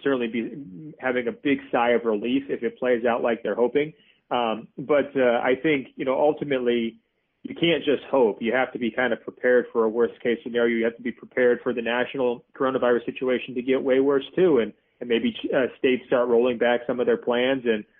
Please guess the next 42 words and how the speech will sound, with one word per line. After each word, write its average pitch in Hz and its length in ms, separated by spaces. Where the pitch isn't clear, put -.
uh, 117 140
there, 113 180
there's 117 200
policy 127 400
adjustments. 117 500
You 123 80
kind 131 160
of 120 60
have 131 140
to - 80
keep 127 240
all 127 180
of 123 60
those 120 260
things, 123 240
um, 117 240
in 160 200
mind. 123 480
But 117 340
what 143 120
I 143 100
do 208 200
appreciate 156 540
is 123 140
the 127 60
level 139 360
of 127 100
attention 127 440
to 131 80
detail 120 400
that 117 120
the 120 100
N 120 100
B 123 120
A 117 40
has 113 80
put 131 120
into 117 160
this 107 120
plan 135 320
compared 117 360
to 117 60